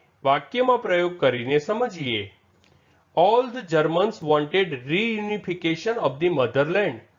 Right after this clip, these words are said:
અર્થાત બધા જર્મનો માતૃભૂમિનું પુનઃજોડાણ ઈચ્છતા હતા.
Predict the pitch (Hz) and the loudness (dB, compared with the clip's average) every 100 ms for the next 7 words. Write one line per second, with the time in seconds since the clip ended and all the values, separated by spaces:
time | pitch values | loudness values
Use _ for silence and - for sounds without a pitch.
0 | _ _ - 131 - 190 - - _ _ | _ _ -4 -4 0 0 0 -4 _ _
1 | - 123 139 139 131 127 131 143 208 - | -4 -2 2 2 2 0 2 2 0 -4
2 | _ _ 127 135 - 240 190 185 180 190 | _ _ -2 0 0 -2 2 2 2 0
3 | 214 - 147 160 160 147 143 170 - - | -2 -2 2 4 4 2 2 0 -2 -8
4 | - 151 175 208 165 113 | 0 0 0 -2 -2 -2